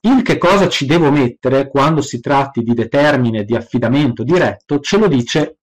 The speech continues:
il legislatore, ce lo dice l'articolo trentadue, comma due del codice. L'oggetto dell'affidamento, l'importo,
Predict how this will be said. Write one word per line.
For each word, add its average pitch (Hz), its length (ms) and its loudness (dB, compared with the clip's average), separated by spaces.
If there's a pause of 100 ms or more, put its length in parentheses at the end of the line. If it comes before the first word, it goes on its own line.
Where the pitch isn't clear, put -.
(160)
il 151 120 2
legislatore, 120 720 -2
ce - 140 -6
lo 160 80 0
dice 143 220 0
l'articolo 135 680 0 (280)
trentadue, 143 580 0
comma 127 260 0
due 113 240 0
del 110 180 -6
codice. - 600 -10 (300)
L'oggetto 120 640 -2
dell'affidamento, 139 1120 0
l'importo, 147 960 0